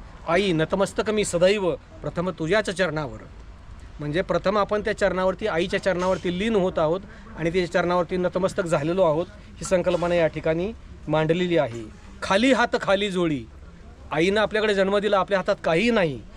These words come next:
म्हणून शब्दप्रयोग तसा केला आहे. खाली हात जोडी खाली, आशीर्वाद तुझे दे लवकर, माझ्याकडं तुझ्या आशीर्वादाशिवाय काहीच नाही आहे.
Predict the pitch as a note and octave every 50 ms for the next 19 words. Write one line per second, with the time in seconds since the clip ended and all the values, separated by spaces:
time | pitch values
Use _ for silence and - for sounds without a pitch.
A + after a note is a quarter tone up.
0 | - - - - D3+ F3 G#3 A3+ - A3+ G#3+ G3 A3 G#3+ F3+ G#3+ G#3+ F#3+ - G#3
1 | F3+ - G3+ - - G3 F#3+ F#3+ F#3 D#3 D#3 F3 F#3 - - - - - - F3+
2 | G3 A3+ B3+ C#4 B3+ G3+ A#3+ - - A#3+ G3+ F#3 G3+ G#3 A3+ A#3+ A3+ - F#3 G#3
3 | G#3 G#3 G#3 F3 C#3+ - - - - - - D#3 E3 - - A3+ A#3 A#3+ B3 B3+
4 | A#3 B3 - A#3 G#3+ F3 G#3+ G#3 F#3 F#3+ G3 F3+ F3+ F3 D#3 - D#3 C#3 C#3 A#2+
5 | A#2+ - - - - - - - - - - D3 C#3+ D#3 E3+ F#3 G#3 F#3+ G#3 G#3+
6 | A3 G3+ F#3 G3 F#3+ G#3+ G#3+ G3+ - G#3 A3 A3 G3+ - A3+ A3+ A#3+ A#3+ - A3+
7 | A#3 B3 A#3 A#3 A#3+ A#3 G#3 F#3+ E3+ D3 B2 A2 -